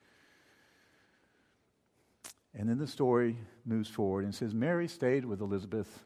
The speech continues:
three months." Well, how gracious of her. Left her own home, good distance away, stayed three months with Elizabeth, obviously to the completion of the pregnancy, to be there to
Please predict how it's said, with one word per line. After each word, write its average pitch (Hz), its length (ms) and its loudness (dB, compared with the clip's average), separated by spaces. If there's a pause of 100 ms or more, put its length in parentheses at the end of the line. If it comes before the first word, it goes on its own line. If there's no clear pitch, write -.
three 127 220 -6
months." 110 480 -8 (800)
Well, 101 340 -2 (460)
how 139 160 0
gracious 104 480 -2
of 107 120 -10
her. 107 340 -6 (180)
Left 113 220 0
her 127 80 0
own 123 220 -2
home, 107 460 -2 (540)
good 202 160 0
distance 123 380 -2
away, 101 480 0 (680)
stayed 127 380 4
three 165 340 -4
months 113 440 -4 (100)
with 107 140 -6
Elizabeth, 101 640 -4
obviously 120 500 2
to 113 140 -8
the 104 180 0 (140)
completion 147 640 -2
of 123 120 -4
the 143 60 -4
pregnancy, 101 720 -6
to 120 140 -8
be 120 220 -2
there 117 200 0
to 104 240 -6